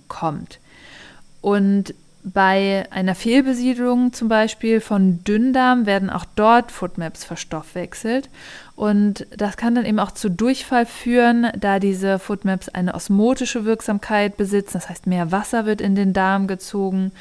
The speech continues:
Und foodmaps können auch eine verstärkte Gasproduktion bewirken,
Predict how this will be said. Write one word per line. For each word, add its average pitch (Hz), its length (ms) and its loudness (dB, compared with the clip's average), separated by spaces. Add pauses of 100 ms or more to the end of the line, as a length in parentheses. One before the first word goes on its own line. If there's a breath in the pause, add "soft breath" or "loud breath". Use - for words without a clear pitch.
(480 loud breath)
Und 202 320 2
foodmaps 220 520 0
können 220 220 2
auch 196 120 0
eine 196 220 2
verstärkte 196 540 -2
Gasproduktion 175 1000 0
bewirken, 170 720 0